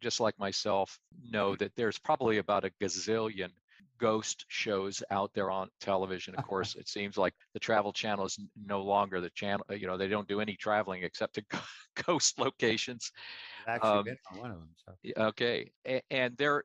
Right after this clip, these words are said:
Speaker 1: they're entertaining, but at the same time, uh, you have these shows, Ghost Hunters, this, Ghost Hunters, that. What are the main differences between what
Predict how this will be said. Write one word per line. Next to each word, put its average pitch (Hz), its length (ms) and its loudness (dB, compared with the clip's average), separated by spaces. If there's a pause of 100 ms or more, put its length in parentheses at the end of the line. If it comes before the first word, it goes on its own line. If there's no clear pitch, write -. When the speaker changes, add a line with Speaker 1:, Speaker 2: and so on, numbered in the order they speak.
(100)
Speaker 1:
they're 135 200 -2
entertaining, 139 580 -4 (560)
but 143 180 4
at 135 120 -2
the 143 80 -4
same 175 340 -4
time, 110 480 0 (140)
uh, 110 220 0
you 123 240 -8
have 143 120 4
these 135 140 -6
shows, 110 580 -2 (220)
Ghost 120 340 0
Hunters, 101 760 -2
this, 110 280 0
Ghost 101 300 -4
Hunters, - 500 -8
that. 110 340 4 (540)
What 165 360 0
are 180 100 2
the 117 140 0 (100)
main 113 300 0
differences 104 560 -4
between 104 320 -8
what 98 300 0